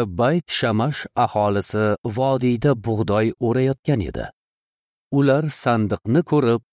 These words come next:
sevinib ketishdi. Arava Bayt Shamashlik Yoshuaning dalasiga yetib kelib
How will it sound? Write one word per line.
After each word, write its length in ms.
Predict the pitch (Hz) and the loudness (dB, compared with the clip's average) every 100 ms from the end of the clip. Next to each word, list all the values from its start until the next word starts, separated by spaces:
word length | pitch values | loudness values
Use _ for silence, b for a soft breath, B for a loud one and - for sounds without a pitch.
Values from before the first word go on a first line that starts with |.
| _ | _
sevinib 600 | - - 131 113 98 95 | -14 0 0 2 -2 -2
ketishdi. 540 | - - - - - 65 - _ _ _ _ _ _ _ - | -4 -4 -4 -6 -4 -6 -6 _ _ _ _ _ _ _ -6
Arava 600 | 131 143 135 127 127 120 | -4 -2 -2 -2 -2 -4
Bayt 500 | 92 92 127 175 - | -8 -4 -2 -2 -6
Shamashlik 720 | - 135 123 117 - 120 123 - - | -6 -2 -2 -2 -4 -4 -4 -6 -8
Yoshuaning 800 | 120 120 - 110 104 104 135 151 90 | -4 -2 -4 -4 -2 0 0 -2 -2
dalasiga 480 | 107 107 - - | -2 -2 -6 -6
yetib 400 | 104 87 85 127 - | -4 -4 -4 -4 -2
kelib 320 | 139 127 127 | -2 0 -2